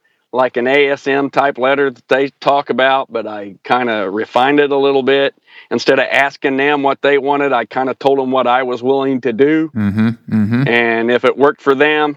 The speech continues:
Speaker 1: contact me. And if they didn't contact me, I figured it didn't work for them.
Speaker 2: Right, right.
Speaker 1: So.
Speaker 2: How many do you feel like you sent before you got some decent responses that you felt like you could work with?
Speaker 1: Uh,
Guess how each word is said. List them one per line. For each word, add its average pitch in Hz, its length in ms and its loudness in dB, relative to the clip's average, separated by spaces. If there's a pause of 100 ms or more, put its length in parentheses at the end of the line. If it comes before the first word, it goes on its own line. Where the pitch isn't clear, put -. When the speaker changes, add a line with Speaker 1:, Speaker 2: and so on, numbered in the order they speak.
Speaker 1:
contact 147 500 0
me. 151 300 0 (320)
And 113 100 -2
if 107 80 -4
they 104 120 2
didn't 147 240 2
contact 151 440 0
me, 160 100 -2
I 143 60 0
figured 139 320 -2
it 139 60 2
didn't 139 240 2
work 127 180 -2
for 101 100 -10
them. 92 240 -14 (220)
Speaker 2:
Right, 120 300 0 (340)
right. 120 300 0
Speaker 1:
So. 101 280 0 (160)
Speaker 2:
How 165 140 2
many 190 180 4
do 175 120 4
you 170 60 4
feel 175 200 4
like 151 220 0
you 151 100 2
sent 151 320 0
before 127 260 0
you 120 140 2
got 120 260 0
some 113 200 0
decent 120 360 0
responses 113 540 -4
that 107 80 -2
you 104 100 -2
felt 107 220 -2
like 104 140 -4
you 113 80 0
could - 180 -8
work 107 220 -2
with? 95 200 -6 (760)
Speaker 1:
Uh, 202 540 2